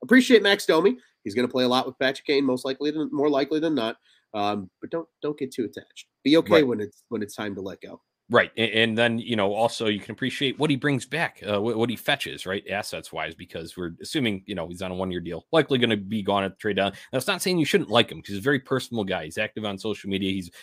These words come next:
Speaker 2: excited about being here in Chicago. He wanted to play for Luke Richardson, but the reality of the situation, he's probably gonna go,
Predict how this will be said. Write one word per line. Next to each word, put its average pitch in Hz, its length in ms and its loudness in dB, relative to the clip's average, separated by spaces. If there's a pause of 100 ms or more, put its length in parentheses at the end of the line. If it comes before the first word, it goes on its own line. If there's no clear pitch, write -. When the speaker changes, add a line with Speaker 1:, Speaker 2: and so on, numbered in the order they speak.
Speaker 2:
excited 113 400 -2
about 104 260 -2
being 107 200 -2
here 104 140 -2
in 95 60 -6
Chicago. 95 400 -2
He 87 60 -4
wanted 98 200 -4
to 98 80 -6
play 104 180 -4
for 95 140 -10
Luke 104 260 -4
Richardson, 92 540 -4
but 123 220 6 (960)
the - 40 -18
reality 95 320 2
of 110 40 0
the 110 40 -6
situation, 117 520 -4 (100)
he's 95 120 -18
probably 98 260 -2
gonna 113 180 0
go, 90 260 -2